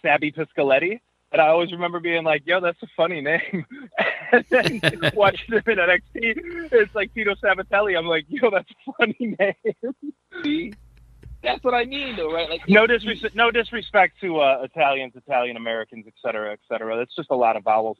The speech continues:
Speaker 1: popping, and when you say it a lot out loud, it just, it just pops funny.
Speaker 3: <laughs> Dude, the fact that he was a fucking second round pick,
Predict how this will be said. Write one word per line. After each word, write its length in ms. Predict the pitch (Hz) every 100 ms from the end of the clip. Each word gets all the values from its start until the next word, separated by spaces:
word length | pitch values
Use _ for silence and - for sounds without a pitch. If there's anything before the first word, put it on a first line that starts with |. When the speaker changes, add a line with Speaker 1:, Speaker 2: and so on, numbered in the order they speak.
| -
Speaker 1:
popping, 380 | 117 110 117 110
and 220 | 104 104
when 140 | 113
you 80 | 110 -
say 160 | 123 110
it 60 |
a 60 | 107
lot 240 | 110 107
out 180 | 104 95
loud, 300 | 107 107 98
it 100 | 98 -
just, 220 | 101 - _ -
it 180 | 101
just 220 | 107 - _ -
pops 240 | - 101 104 -
funny. 260 | 123 95 - -
Speaker 3:
<laughs> 180 | - -
Dude, 200 | 151 113 - - - -
the 100 | 147
fact 280 | 180 185 -
that 80 | 185
he 100 | 185
was 80 | 160
a 120 | 139 -
fucking 340 | 156 - 135 - - 151
second 260 | 143 135 131
round 340 | 123 127 117 -
pick, 260 | - 117